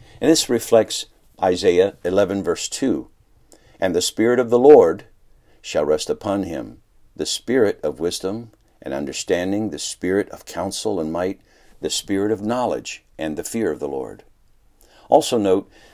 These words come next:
the seven stars are, again, the seven angels of the churches, probably the heavenly beings who have been charged with Christ and given oversight of the individual churches and their protection.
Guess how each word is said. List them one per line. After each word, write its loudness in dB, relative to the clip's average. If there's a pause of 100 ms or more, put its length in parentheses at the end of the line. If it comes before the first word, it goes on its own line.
(100)
the 0
seven 2
stars 2
are, -2 (440)
again, 2
the -2
seven 0
angels 0
of -6
the -8
churches, -6
probably 0
the 0
heavenly -2
beings -2 (380)
who 2
have 6
been -2
charged 2
with -8
Christ -2 (520)
and -4
given 2
oversight 2
of -4
the -6
individual -4
churches -4
and -10
their -4
protection. -4